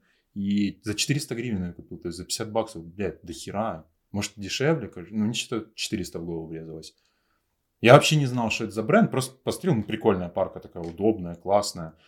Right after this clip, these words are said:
Чуть великовато, правда, было, но то похер. И пришел домой, просто загуглил этот бренд. Такой смотрю, у них просто на сайте, типа,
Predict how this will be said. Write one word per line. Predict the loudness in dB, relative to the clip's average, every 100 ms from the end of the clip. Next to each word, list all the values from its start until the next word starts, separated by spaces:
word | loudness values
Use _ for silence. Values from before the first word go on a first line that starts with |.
| -4
Чуть | -2 2
великовато, | 2 6 4 4
правда, | -2 -8 -8
было, | -8 -8
но | -10
то | -12
похер. | -14 -16 -18 -20 _ _ _ _ -10 -2
И | 0 2 2 2 0 _ _
пришел | 0 6 6
домой, | 6 4 2
просто | 0 -8 -8 -14 _
загуглил | -10 -6 -4 -2 -2
этот | -2 -6
бренд. | -8 -8 -8 -12 _ _ _ _ _ _ _ _ _ _
Такой | _ -6 -6
смотрю, | -8 -2 0 4 6 8
у |
них | 6 2
просто | -4 -4
на | -6
сайте, | 0 6 6 4
типа, | -6 -4 -2 -2